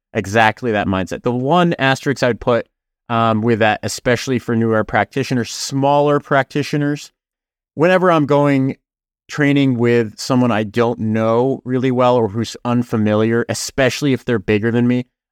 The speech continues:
I really don't let up. I've just had too many injuries in, in doing that where I don't let up my defense. I'll play very defensive,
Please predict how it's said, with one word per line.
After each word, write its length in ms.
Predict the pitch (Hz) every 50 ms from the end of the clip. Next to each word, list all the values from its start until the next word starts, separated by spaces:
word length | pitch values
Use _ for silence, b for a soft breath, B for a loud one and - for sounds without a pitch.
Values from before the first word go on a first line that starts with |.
| _ -
I 240 | 113 113 113 95 - _ _ -
really 420 | 120 107 117 151 151 139 113 113
don't 300 | 98 101 117 110 110 -
let 280 | 92 98 104 101 98 - -
up. 260 | 101 104 101 - - -
I've 140 | 120 117 104
just 160 | - 135 -
had 180 | 143 127 120 107
too 160 | - 127 117
many 140 | 117 113 110
injuries 640 | - - 98 98 98 95 113 117 117 120 113 113
in, 280 | - - 107 101 98 95 -
in 320 | 98 107 101 95 92 90 - _ -
doing 240 | 110 107 107 107
that 160 | 113 113 - 101
where 240 | 107 107 104 - - -
I 100 | 113 113
don't 160 | 113 113 -
let 260 | 98 101 104 101 98
up 140 | 98 95 - -
my 200 | 98 95 87 85
defense. 420 | - - - - 92 82 73 - -
I'll 120 | 123 123
play 220 | 107 - 143 131 117
very 320 | 95 98 113 110 104 98
defensive, 720 | 92 - 92 - - 104 98 85 - - 95 95 87 85